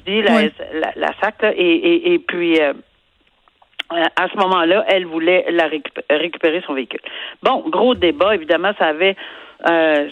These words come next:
Speaker 1: sorti immédiatement dans les journaux, partout, partout, partout. Et, euh, il y a eu beaucoup de plaintes au Conseil de la magistrature, parce que non seulement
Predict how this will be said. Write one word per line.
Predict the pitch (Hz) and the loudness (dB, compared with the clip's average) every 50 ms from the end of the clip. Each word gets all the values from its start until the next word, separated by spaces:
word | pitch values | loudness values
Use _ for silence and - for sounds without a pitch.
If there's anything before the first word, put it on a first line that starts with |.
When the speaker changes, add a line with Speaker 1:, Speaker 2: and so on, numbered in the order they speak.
| - | -2
Speaker 1:
sorti | - 202 - - - | -2 -2 -2 -2 -2
immédiatement | 226 196 190 185 160 190 190 185 - 202 202 202 | 0 0 0 0 2 0 0 2 2 0 0 2
dans | 196 185 170 160 | 2 2 0 0
les | 156 151 160 190 196 175 | 0 0 2 2 2 2
journaux, | - 170 170 139 139 165 202 208 | 2 0 0 0 0 0 0 0
partout, | - - 180 156 - - - _ - 226 208 | 0 -2 -4 -4 -4 -10 -8 _ -4 -4 -2
partout, | - - 147 - - - 190 | -2 -2 -2 -2 -4 -8 -4
partout. | 170 - - - - - 226 226 240 269 - - - - - - - - - | -4 -4 -4 -4 -2 0 0 0 0 0 -4 -8 -12 -14 -14 -14 -16 -10 -2
Et, | - 214 226 226 226 220 | 2 2 4 4 4 4
euh, | 220 214 214 208 202 208 208 202 185 - - 262 - - - - 285 | 2 2 0 0 -2 -4 -4 -4 -6 -10 -14 -20 -20 -20 -20 -16 -4
il | 233 214 | 0 2
y | 247 | 2
a | |
eu | 254 285 311 294 214 170 - - - | 4 4 2 2 0 -6 -14 -6 -2
beaucoup | - 277 254 - - - - - - | 0 0 0 0 -4 -8 -10 -10 -10
de | - _ | -10 _
plaintes | - - 127 117 117 - _ - - 370 | -8 -6 -6 -6 -6 -8 _ -20 -10 -8
au | 269 - | -8 -4
Conseil | - 175 160 139 - - 165 143 | -2 0 0 0 0 -2 -2 0
de | 139 | 0
la | 143 | -2
magistrature, | 135 143 143 135 - - - 131 123 - - 135 104 - | -2 0 -2 -2 -4 -2 -4 -4 -4 -2 -2 -4 -4 -2
parce | - 120 113 - | -4 -6 -6 -2
que | - 160 | 0 0
non | 156 170 196 208 190 | 2 2 2 0 2
seulement | 165 196 180 185 190 185 | 0 0 0 2 0 -2